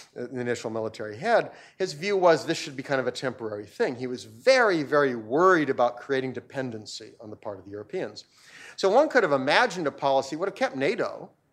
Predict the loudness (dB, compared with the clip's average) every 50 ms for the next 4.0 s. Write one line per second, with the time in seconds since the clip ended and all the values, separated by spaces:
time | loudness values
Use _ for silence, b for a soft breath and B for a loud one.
0 | _ _ -12 -6 -2 -2 -2 -2 -2 -4 -6 -6 -4 -6 -6 -8 -10 -12 -12 -14
1 | -10 -4 -2 0 0 0 0 0 -2 -2 -4 -8 -12 b b b b b -4 -4
2 | -4 -4 -4 -6 -6 -4 0 2 2 2 2 2 2 4 4 4 4 0 -4 -10
3 | -12 -8 -6 -4 -4 -4 -6 -8 -12 -12 -8 -6 -4 -4 -4 -6 -10 -18 -20